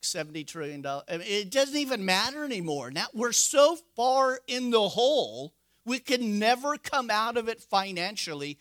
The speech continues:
and be solvent as we used to be before they took us off the gold standard. And the next time Matt teaches, I'll have him go on, on the gold standard. Um,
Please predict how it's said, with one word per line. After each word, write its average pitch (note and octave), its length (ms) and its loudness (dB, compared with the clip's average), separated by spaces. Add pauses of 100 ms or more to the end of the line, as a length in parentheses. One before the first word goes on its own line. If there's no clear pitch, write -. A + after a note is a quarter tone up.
(260)
and F3+ 180 -6
be F#3+ 160 0
solvent G#3+ 840 0
as E3+ 240 -2
we F3 160 -4
used F#3 440 -6
to E3+ 80 -6
be D3+ 300 -6 (260)
before F3 360 -6
they E3+ 160 -6
took E3+ 320 -10
us D3+ 160 -4
off D#3 160 -6
the D#3 100 -8
gold C#3+ 340 -6
standard. C3+ 500 -6 (360)
And C#3 140 -12
the C#3 80 -10
next C#3+ 280 -8
time C#3 240 -8
Matt C3 260 -12
teaches, B2 340 -16
I'll A#2 140 -10
have A#2+ 220 -12
him A2+ 120 -18 (320)
go A#2 80 -10
on, A#2 260 -10 (240)
on B2 140 -12
the A#2 80 -18
gold A#2 260 -12
standard. G2+ 380 -8 (580)
Um, D3 300 -4